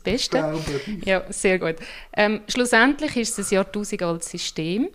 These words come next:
Speaker 1: Es ist, äh, einfach ein Binärcode von Plus und Minus oder Null und Eins. Ähm, im Chinesischen nennt man es Yin und Yang.
Speaker 2: Mhm.
Speaker 1: Kennt man vielleicht,
Speaker 2: Ja,
Speaker 1: äh,
Speaker 2: das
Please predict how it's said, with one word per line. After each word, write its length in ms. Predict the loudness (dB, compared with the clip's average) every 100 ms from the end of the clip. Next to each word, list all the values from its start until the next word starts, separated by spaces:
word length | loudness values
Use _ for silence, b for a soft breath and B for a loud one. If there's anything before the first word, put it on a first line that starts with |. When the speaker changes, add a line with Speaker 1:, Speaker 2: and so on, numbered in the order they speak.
| -10 -20 -20 -10
Speaker 1:
Es 200 | -8 -4
ist, 360 | -2 -2 0 2
äh, 400 | 2 2 2 0
einfach 340 | 0 -2 -2 -2
ein 120 | -2
Binärcode 880 | -2 -2 -2 -4 -4 -2 -2 -4 -12 -16 -20 -20 -20 -20
von 540 | -8 -2 0 0 -2 -4 -12 -20 -20 -2
Plus 280 | 0 2 2
und 140 | 2
Minus 500 | 4 4 4 2 -2
oder 140 | -2 0
Null 240 | 2 2
und 160 | 0 0
Eins. 540 | 0 0 0 -2 -4 b b b b -10
Ähm, 680 | -2 0 2 2 0 0 -2
im 100 | -4
Chinesischen 500 | -2 0 0 0 0 2
nennt 160 | 2
man 60 | 0
es 100 | -2
Yin 240 | 0 2
und 120 | 0
Yang. 340 | 0 2 2 0 -4 -4
Speaker 2:
Mhm. 340 | -2 -2 -8 -12
Speaker 1:
Kennt 260 | -6 -4 -2
man 80 | -4
vielleicht, 460 | -2 -2 -2 -2
Speaker 2:
Ja, 300 | 2 4 4
Speaker 1:
äh, 20 |
Speaker 2:
das 80 | 2